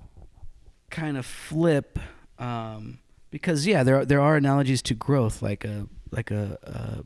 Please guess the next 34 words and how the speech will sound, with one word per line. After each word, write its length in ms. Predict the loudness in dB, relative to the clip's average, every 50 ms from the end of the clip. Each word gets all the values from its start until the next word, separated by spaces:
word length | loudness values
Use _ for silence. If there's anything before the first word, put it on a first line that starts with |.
| -4
mustard 340 | -2 0 0 0 0 -2 -2
seed 260 | -2 -4 -6 -6 -4
growing 380 | -2 0 0 0 0 -2 -2 -4
into 800 | -4 -4 -4 -6 -8 -8 -12 -14 -16 -16 -18 -18 -16 -10 -6 -2
a 20 |
big 180 | -2 -2 -2 -2
tree. 320 | -2 0 0 2 0 -2 -6 -10 -20 -20 _ _ _ _ _ _ _ _ _ _ _ _ _ _ _ _ _ _ _ _ -20 -20 _ -18
But 380 | -8 -2 0 0 0 0 -2 -4 -4 -4 -4 -4 -6
<sighs> 260 | -10 -12 -14 -16 -12
just, 640 | -10 -8 -6 -4 -4 -4 -6 -6 -6 -8 -8 -10 -8 -4
I 80 | -2 0
don't 100 | 2 2
know, 60 | 2
that 100 | 0 0
just 200 | -2 -2 -4 -4
seems 420 | -4 -2 0 0 2 2 0 -2 -4 -8 _ _ _ _ _ _ _ _ _ _ _ _ _ _ _ -6 -4
a 40 |
shot 560 | -4 -2 -2 0 2 2 4 4 2 0 -2 -2
at 440 | -2 -2 0 -2 -2 -6 -10 -12 -16 -16 _ _ _ _ -20 -20 _ _ _ -12
a, 220 | -10 -8 -8 -10 -12 _ _ _ _ _ -10 -8
a 80 | -8 -6
clear 380 | -8 -6 0 2 4 4 4
understanding. 840 | 4 2 2 0 -4 -6 -6 -6 -6 -6 -6 -8 -8 -10 -12 -14 -16 -20 _ _ _ _ _ -20 _ _ _ _ _ _ _ -10
Where 220 | -6 -4 -2 0 0
if 180 | -2 -2 0
you're 80 | 0 2 2
gonna, 160 | 2 2 0
if 180 | -4 -8 -8 -4
you're 100 | -2 -2
gonna 120 | -2 -2 -4 _ _ _ _ -20
flip 480 | -20 -20 -20 -12 -4 -2 0 0 0 0
it 100 | -4 -6
like 240 | -10 -12 -14 -14 -14
that, 180 | -14 -16 -16